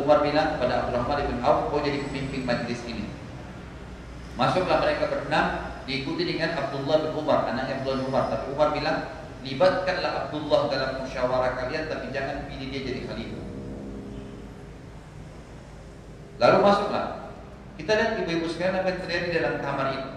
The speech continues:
Enam orang sahabat ini, Utsman, Ali, Talha, Zubair, Abdurrahman ibn Auf, dan Sa'ad. Enam orang ini dipimpin oleh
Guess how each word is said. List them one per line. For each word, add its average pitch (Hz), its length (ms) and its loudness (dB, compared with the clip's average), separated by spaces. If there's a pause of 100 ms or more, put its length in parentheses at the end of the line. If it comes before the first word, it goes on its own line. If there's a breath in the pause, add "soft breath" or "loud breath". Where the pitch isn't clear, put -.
(120)
Enam 214 320 2
orang - 320 8
sahabat 127 400 -2
ini, 98 160 -6 (400)
Utsman, - 720 2
Ali, 131 320 8 (160)
Talha, - 480 2
Zubair, 143 400 2
Abdurrahman - 480 -2
ibn 127 160 -2
Auf, 135 240 6
dan 117 160 2
Sa'ad. - 640 0
Enam 226 400 10
orang 180 240 10
ini 127 320 0 (640)
dipimpin 202 480 2
oleh 160 160 6